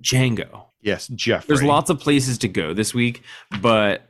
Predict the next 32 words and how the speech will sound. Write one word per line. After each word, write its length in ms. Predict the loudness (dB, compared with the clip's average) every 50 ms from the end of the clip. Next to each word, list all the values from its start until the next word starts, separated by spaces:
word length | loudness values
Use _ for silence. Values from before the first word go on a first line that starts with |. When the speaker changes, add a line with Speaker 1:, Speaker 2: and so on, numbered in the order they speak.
| _ -2
Speaker 1:
I 60 | 0 0
think 120 | 2 2
we 100 | 2 2
gotta 120 | 2 0 0
talk 180 | -2 -2 0
about 160 | 0 0 0 -2
this 180 | -4 -4 -4
one 100 | -6 -8
first 400 | -8 -6 -6 -4 -4 -4 -6 -8
'cause 140 | -6 -4 -2
it 80 | -2 0
was 140 | -2 -4 -4
the 40 | -4
big 200 | -2 -2 -2 -2
thing 180 | -2 -4 -6 -4
that 80 | -6 -6
came 180 | -6 -4 -4
out 160 | -4 -6 -6
this 180 | -8 -10 -8 -8
week. 260 | -8 -8 -8 -10 -10 -6
And 120 | -2 0
we 300 | 2 4 6 6 6 6
didn't 180 | 4 4 4 4
order 240 | 4 4 4 4
enough, 300 | 4 4 4 2 2 0 0
and 100 | 0 2
by 140 | 2 2 2
we, 340 | 2 2 2 4 4 4
I 40 | 4
mean 280 | 4 4 2 2 2 2
Jeff, 420 | 2 4 4 4 4 2 0 -4
that 280 | -2 0 0 0 0